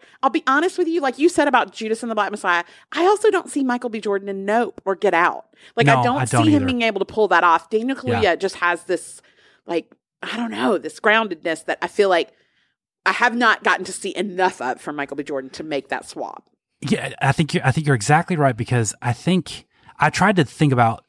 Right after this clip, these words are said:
Speaker 2: Michael B. Jordan being in Judas and the Black Messiah, replacing Daniel Kaluuya, not Lakeith Stanfield, 'cause I think
Speaker 1: Right.
Speaker 2: Lakeith Stanfield's perfect. There is a texture with Daniel Kaluuya's performances where it's not, you're not sure if he wants to be there.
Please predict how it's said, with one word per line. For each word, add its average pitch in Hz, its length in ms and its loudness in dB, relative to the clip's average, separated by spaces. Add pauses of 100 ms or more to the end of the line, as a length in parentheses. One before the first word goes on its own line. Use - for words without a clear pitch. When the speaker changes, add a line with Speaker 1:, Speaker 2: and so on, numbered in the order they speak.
Speaker 2:
Michael 123 260 0
B. 113 60 -4
Jordan 110 280 0
being 101 480 0 (360)
in 127 160 0
Judas 117 260 2
and 110 60 0
the - 20 0
Black 101 140 2
Messiah, 98 320 -4
replacing 127 400 0
Daniel 110 200 0
Kaluuya, 101 220 -2
not 123 220 4
Lakeith 113 240 -2
Stanfield, 95 320 -4
'cause 107 100 -4
I 117 60 0
think 120 100 2
Speaker 1:
Right. 117 160 0
Speaker 2:
Lakeith - 140 -10
Stanfield's 104 280 -2
perfect. 95 400 -6 (460)
There 165 220 2
is 160 160 2
a 120 300 -2 (200)
texture 190 680 -2 (480)
with 131 240 2
Daniel 135 320 4
Kaluuya's 120 400 -2
performances 123 800 -4 (420)
where 110 600 0 (360)
it's 143 260 -4
not, 170 280 2
you're 165 160 2
not 233 260 2
sure - 300 0
if - 80 -4
he 143 100 -2
wants 135 280 0
to 117 80 -8
be 113 180 -4
there. 185 400 -4